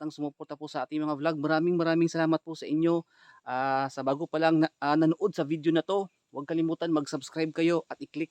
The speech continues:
ninyo ang notification bell para updated po kayo sa lahat ng mga bago nating mga upload. So ngayong hapon na to, balikan natin yung kubo. Sana po walang masamang mangyari sa atin. Ipag-pray nyo ako mga idol na sana walang masamang mangyari sa atin.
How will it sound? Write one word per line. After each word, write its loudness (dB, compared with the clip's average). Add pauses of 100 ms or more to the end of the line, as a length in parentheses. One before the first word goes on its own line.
ninyo 0
ang -2
notification -2
bell 2 (320)
para -6
updated -2
po -4
kayo 4
sa -12
lahat -2
ng -4
mga 0
bago 2
nating 0
mga -2
upload. -2 (480)
So -6
ngayong 2
hapon -6
na -4
to, -4
balikan -2
natin -4
yung 0
kubo. 0 (240)
Sana -4
po -6
walang -2
masamang -2
mangyari -2
sa 2
atin. -4
Ipag-pray -4
nyo 0
ako -8 (140)
mga -2
idol 0 (480)
na -8
sana -4
walang -4
masamang -4
mangyari -2
sa -2
atin. -4